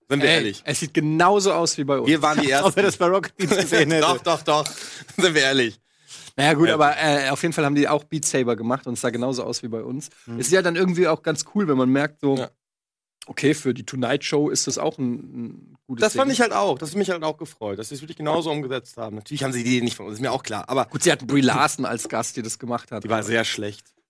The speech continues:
Speaker 2: Nee, die war
Speaker 3: Echt?
Speaker 2: gut.
Speaker 1: Nein, die war wirklich gut.
Speaker 3: Okay.
Speaker 1: Ja, nein, die war wirklich gut. Er hat das auch gut gemacht. Also ich finde auch, Jimmy Fallon macht das immer top. Äh, ja, ich bin fit,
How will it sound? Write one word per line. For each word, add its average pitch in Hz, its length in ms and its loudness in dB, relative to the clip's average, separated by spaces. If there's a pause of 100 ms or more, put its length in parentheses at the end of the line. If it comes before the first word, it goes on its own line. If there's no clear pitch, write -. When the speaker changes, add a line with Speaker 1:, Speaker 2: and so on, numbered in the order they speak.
Speaker 2:
Nee, 120 140 -8
die 127 100 -10
war 104 80 -8
Speaker 3:
Echt? 117 140 -4
Speaker 2:
gut. 127 160 -10
Speaker 1:
Nein, 123 120 0
die 117 100 0
war 104 120 -4
wirklich - 240 -12
gut. 92 240 -20
Speaker 3:
Okay. 90 300 -20 (220)
Speaker 1:
Ja, 98 220 -10
nein, 117 120 0
die 113 80 0
war 104 100 -4
wirklich 95 220 -16
gut. - 120 -18
Er 147 120 0
hat 185 60 -4
das 190 80 -8
auch 208 120 -8
gut 160 140 -18
gemacht. 101 280 -16 (100)
Also 131 100 -8
ich 127 80 -8
finde - 240 -6
auch, 143 120 -10 (120)
Jimmy 147 120 -12
Fallon 131 220 -16
macht 135 160 -16
das - 80 -20
immer 131 180 -14
top. - 240 -20 (340)
Äh, 135 200 0
ja, 185 200 2
ich - 100 -4
bin 202 120 0
fit, 240 320 -2